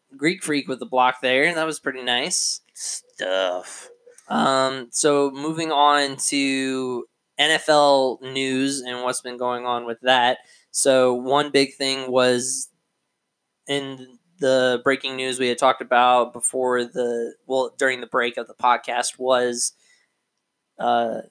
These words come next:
Speaker 1: Sue going from the Rams to the Bucks on a one-year, uh,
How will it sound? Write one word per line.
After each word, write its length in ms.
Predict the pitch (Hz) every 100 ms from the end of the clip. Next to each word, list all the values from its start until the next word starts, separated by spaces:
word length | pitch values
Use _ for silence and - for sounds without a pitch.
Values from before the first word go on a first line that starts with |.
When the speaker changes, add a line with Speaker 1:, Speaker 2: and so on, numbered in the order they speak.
| _
Speaker 1:
Sue 760 | - - 175 160 151 139 143 139
going 320 | 135 135 131
from 300 | 143 135 127
the 100 | 123
Rams 680 | 131 131 135 135 131 - -
to 340 | - 127 123
the 100 | 120
Bucks 680 | 110 143 131 - - - - _ _ -
on 120 | 131
a 80 | 127
one-year, 1040 | 127 135 139 135 135 135 131 131 135 135 _ -
uh, 460 | 123 123 120 120